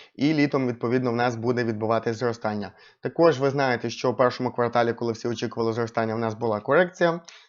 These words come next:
Зараз літо, коли всі очікують корекцію, на мою думку, біткоін в нас буде зростати.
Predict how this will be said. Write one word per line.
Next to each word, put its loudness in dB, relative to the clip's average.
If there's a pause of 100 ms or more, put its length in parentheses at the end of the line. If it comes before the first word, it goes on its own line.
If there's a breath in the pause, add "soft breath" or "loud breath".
Зараз 4
літо, 0
коли -2
всі -4
очікують -4
корекцію, 2 (300 loud breath)
на -2
мою 2
думку, 0
біткоін 0
в -2
нас -2
буде -2
зростати. -2